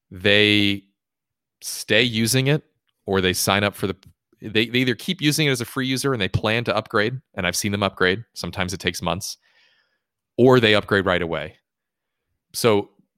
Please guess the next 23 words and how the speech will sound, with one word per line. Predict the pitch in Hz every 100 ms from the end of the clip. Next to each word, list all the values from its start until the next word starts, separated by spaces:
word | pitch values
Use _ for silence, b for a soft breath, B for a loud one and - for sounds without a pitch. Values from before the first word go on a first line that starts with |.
| - _
th-, | 117
really, | 135 139 120
it's | 104
all | 110 107
about | 98 90
activation, | 85 - 87 87 - 80
not | 90
even | 95 85
conversion, | - 85 80 87 85 80
let's | 76 -
say. | - 73
So | - 95 85 -
if | 110 113
I | 123
can | 135
focus | 120 113 107 113
a | 98
small | - 95 87
team, | - 90 87
including | 82 87 85
myself, | 85 - 82 80
on | 82
activation, | 80 78 80 80 78 - 80